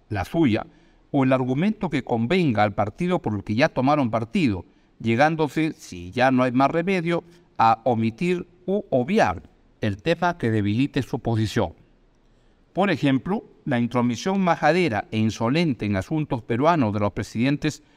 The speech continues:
Andrés Manuel López Obrador y Gustavo Petro Perú es defendida por quienes defienden a Pedro Castillo y están en contra de Dina Boluarte, incluyendo a quienes echan por la borda una trayectoria en el entendimiento de las relaciones exteriores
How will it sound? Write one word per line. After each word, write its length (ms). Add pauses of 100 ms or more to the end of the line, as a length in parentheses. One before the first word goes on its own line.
(160)
Andrés 520
Manuel 400
López 340
Obrador 640 (540)
y 100
Gustavo 540
Petro 400
Perú 320 (480)
es 160
defendida 540
por 200
quienes 300
defienden 520
a 100
Pedro 300
Castillo 440
y 60
están 260
en 120
contra 480
de 120
Dina 240
Boluarte, 520 (380)
incluyendo 760
a 60
quienes 380
echan 320
por 200
la 100
borda 400
una 280
trayectoria 680
en 80
el 100
entendimiento 800
de 120
las 360
relaciones 580
exteriores 640